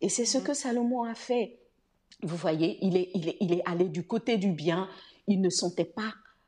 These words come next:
Speaker 1: euh, que sa vie avait un sens. Il s'est essayé au mal et à la fin de la journée, il avait toujours le sentiment que sa vie était vide.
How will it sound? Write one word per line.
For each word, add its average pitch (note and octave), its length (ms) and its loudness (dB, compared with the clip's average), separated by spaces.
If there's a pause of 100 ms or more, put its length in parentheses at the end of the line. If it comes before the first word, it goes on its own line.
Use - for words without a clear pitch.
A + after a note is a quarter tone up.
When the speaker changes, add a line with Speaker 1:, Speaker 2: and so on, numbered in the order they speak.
(260)
Speaker 1:
euh, D#3+ 180 4
que F3+ 140 2
sa F3 200 2
vie D#3+ 200 0
avait D#3+ 180 -2
un D#3 140 0
sens. B3 380 0 (240)
Il G3+ 100 4
s'est - 300 -2
essayé A#3+ 540 4
au G#3+ 140 2
mal F3+ 320 0 (220)
et G#3 100 6
à F#3+ 100 0
la G3 120 2
fin B3+ 240 0
de G3 100 4
la F#3 180 0
journée, F3 500 0 (220)
il F#3 120 4
avait F3+ 260 -2 (120)
toujours F#3 560 2
le E3+ 120 0
sentiment E3+ 580 -4
que F3 160 -6
sa - 200 -6 (140)
vie D3+ 240 -10
était D#3 440 -2 (240)
vide. D3 480 0